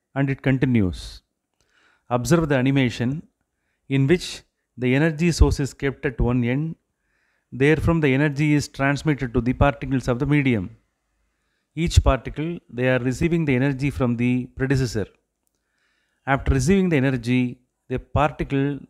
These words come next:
they start vibrating in simple harmonic motion. No particle will be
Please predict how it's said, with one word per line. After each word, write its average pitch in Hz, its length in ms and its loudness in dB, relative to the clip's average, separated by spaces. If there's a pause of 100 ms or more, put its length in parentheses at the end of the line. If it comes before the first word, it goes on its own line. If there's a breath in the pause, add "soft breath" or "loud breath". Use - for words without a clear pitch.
they 131 220 0
start 139 560 -2
vibrating 131 840 -2
in 139 180 -4
simple 147 320 -2
harmonic 127 540 0
motion. 123 540 -2 (1080)
No 160 320 4
particle 151 540 -2
will 135 200 0
be 131 420 -2